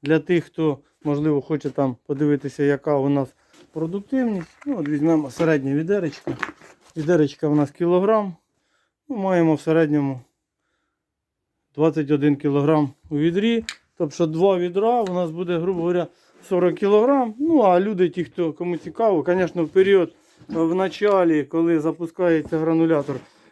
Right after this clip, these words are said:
ну, продуктивність не така велика. Ну, але потім вона буде збільшуватися. Так що, друзі, зараз запускаємо нашого гранулятора.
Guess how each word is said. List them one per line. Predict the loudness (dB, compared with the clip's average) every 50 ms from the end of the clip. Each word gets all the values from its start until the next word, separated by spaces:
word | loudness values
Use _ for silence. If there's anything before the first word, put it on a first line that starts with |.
| _ -12
ну, | -8 -4 -4 -4 -2 0
продуктивність | 0 0 0 0 -2 -2 2 4 4 4 4 4 2 2
не | 0 0 0 0
така | 0 -2 -2 -2 0 0 0 0
велика. | 0 0 -2 -2 -2 -2 -4 -4 -6 -6 -8 -12 _ _ _ _ _ _ _ _ _ _ _ _ _ _ _ _ _
Ну, | -4 -2 2
але | 2 4 4 4 4 2 2 0 -2 -6 -12 _ _ _ _
потім | -10 -10 -6 -4 -4 -2 -2
вона | -2 -2 -2 -2 -4 -6 _ _ _ _ _ _ _ _ _ _ _ -14
буде | -8 -6 -4 -2 0 0 0 0 -2 -6 _ -10
збільшуватися. | -10 -8 -8 -6 -4 -2 -2 -2 -4 -6 -10 -10 -8 -8 -10 -10 -12 -14 -14 -14 -12
Так | -8 -8 -8 -8
що, | -8 -10
друзі, | -8 -4 -4 -4 -4 -6 -8 -12 _ _ -20 -20 -20 _ _ -8
зараз | -8 -8 -6 -8
запускаємо | -10 -12 -12 -14 -18 -14 -12 -12 -10 -10 -10 -10 -12 -12
нашого | -12 -12 -14 -14 -14 -14 -14 -14 -14 -16 _ _ _ _ -12
гранулятора. | -8 -6 -6 -6 -8 -10 -12 -12 -10 -10 -10 -12 -14 -14 -16